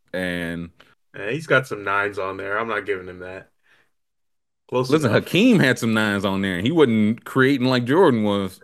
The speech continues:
Speaker 2: <laughs>
Speaker 1: Or Hakeem had some twelves on there.
Speaker 2: <laughs> Fair enough.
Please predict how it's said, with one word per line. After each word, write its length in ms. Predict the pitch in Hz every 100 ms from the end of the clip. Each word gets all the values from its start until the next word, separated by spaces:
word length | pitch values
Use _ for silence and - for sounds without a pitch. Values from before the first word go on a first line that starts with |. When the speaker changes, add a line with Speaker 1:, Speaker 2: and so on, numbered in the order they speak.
| 117 -
Speaker 2:
<laughs> 240 | 117 113 104
Speaker 1:
Or 120 | 101
Hakeem 340 | 147 - 165
had 120 | 120
some 100 | 104
twelves 460 | 87 160 202 147 107
on 120 | 98
there. 220 | 95 87 - _ _ _ _ _ -
Speaker 2:
<laughs> 0 | 131 - - 135 135 -
Fair 560 | 131 104 - 104 101
enough. 120 | 98